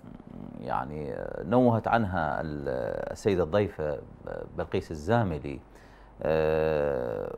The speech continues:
وهي مقاربة جدًا راقية ورائعة خلف الكواليس، نوهت عنها، بأن نقارن ما لاحظناه اليوم أو صباح هذا اليوم، ظهر هذا اليوم في ركضة طويريج،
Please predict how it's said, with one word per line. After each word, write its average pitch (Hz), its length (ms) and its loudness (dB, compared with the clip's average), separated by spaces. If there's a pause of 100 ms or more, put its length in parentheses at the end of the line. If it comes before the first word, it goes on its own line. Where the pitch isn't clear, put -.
وهي 113 340 6
مقاربة 123 840 6
جدًا 110 400 4
راقية 92 540 4
ورائعة 78 720 2 (200)
خلف 101 300 2
الكواليس، 80 760 0 (200)
نوهت 82 360 -4
عنها، 110 280 -4 (500)
بأن 107 520 2
نقارن 120 680 2 (240)
ما 90 460 2
لاحظناه 104 680 4
اليوم 90 420 2 (180)
أو - 100 -8
صباح 104 400 2
هذا 90 140 6
اليوم، 92 540 -2
ظهر 95 260 4
هذا 92 240 6
اليوم 90 260 0
في 85 200 -2
ركضة 110 260 2 (120)
طويريج، 107 460 2